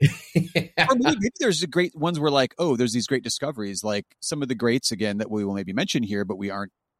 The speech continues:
Speaker 2: using as our official picks or anything like that. Like a Paul Thomas Anderson putting together Boogie Nights.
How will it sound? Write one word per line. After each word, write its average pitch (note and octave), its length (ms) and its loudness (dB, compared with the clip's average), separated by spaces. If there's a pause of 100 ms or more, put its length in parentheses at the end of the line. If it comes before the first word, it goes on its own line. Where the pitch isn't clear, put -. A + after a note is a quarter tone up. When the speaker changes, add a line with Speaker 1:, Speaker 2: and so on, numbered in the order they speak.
(100)
Speaker 2:
using C3 380 4
as G#2+ 100 2
our G#2+ 100 2
official G2 480 -4
picks - 260 -2
or G#2 60 0
anything F#2+ 180 -4
like F2+ 140 -8
that. F#2+ 260 -2 (380)
Like A#2+ 160 0
a A2+ 40 -4
Paul C#3 160 4
Thomas B2 280 0
Anderson B2+ 320 -2
putting G#2+ 180 -2
together G2 280 -2
Boogie A#2 280 -2
Nights. F2+ 400 -4